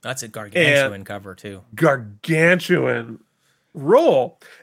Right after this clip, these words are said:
Speaker 2: And the problem is I didn't get cast in that until, like, two weeks before the show happened,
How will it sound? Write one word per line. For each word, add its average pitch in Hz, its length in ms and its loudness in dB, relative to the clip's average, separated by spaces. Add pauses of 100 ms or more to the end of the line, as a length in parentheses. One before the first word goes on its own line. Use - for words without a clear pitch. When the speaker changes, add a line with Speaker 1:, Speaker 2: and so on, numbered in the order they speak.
Speaker 2:
And 202 140 2
the 190 60 0
problem 254 400 2
is 147 240 0
I 247 160 4
didn't 208 380 -2 (480)
get 175 240 0
cast 247 540 -4
in 143 240 -6
that 113 440 -6 (320)
until, 156 340 -2
like, 147 240 -2
two 202 220 -6
weeks 175 500 -6 (500)
before 151 300 -2
the 127 100 -6
show 214 260 -2
happened, - 480 -8